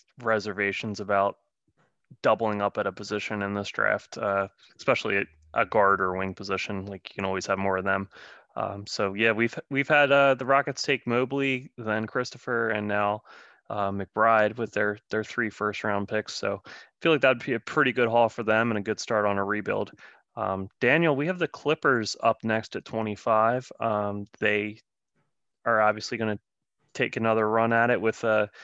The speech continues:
Kawhi and Paul George. Um, hopefully Kawhi is, you know, healthy going in the next season after his, his knee injury and everything, uh, forced him to miss the end of the playoffs. But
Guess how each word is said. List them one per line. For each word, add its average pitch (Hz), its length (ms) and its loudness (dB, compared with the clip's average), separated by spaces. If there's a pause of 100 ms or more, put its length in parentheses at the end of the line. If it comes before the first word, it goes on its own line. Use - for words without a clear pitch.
(380)
Kawhi 113 400 4
and 113 100 0
Paul 117 220 2
George. 113 500 -2
Um, 98 300 -4
hopefully 107 380 -4
Kawhi 104 540 0
is, 101 380 -8 (180)
you 123 120 -10
know, 101 120 -2
healthy 101 340 -2
going 104 280 -2
in 104 80 -4
the 101 60 -2
next 104 240 -4
season 107 320 -4
after 98 280 -6
his, 101 360 -8 (580)
his 107 300 -2
knee 107 180 2
injury 110 320 0
and 107 80 2
everything, 107 560 0
uh, 104 240 0
forced 110 320 -4
him 110 140 0
to 107 80 0
miss 107 160 -2
the 113 100 -4
end 107 140 0
of 98 40 -4
the 101 80 -4
playoffs. 104 540 0
But 101 180 0